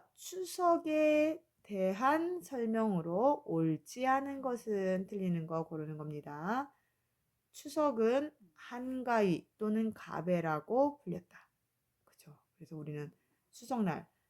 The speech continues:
"한가위 잘 보내세요." 뭐, 이런 표현들 많이 들어봤죠. 다음, 추석 당일에는 온 가족이 모여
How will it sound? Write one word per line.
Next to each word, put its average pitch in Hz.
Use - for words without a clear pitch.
"한가위 240
잘 202
보내세요." 208
뭐, 175
이런 180
표현들 170
많이 165
들어봤죠. 160
다음, 190
추석 -
당일에는 190
온 190
가족이 170
모여 160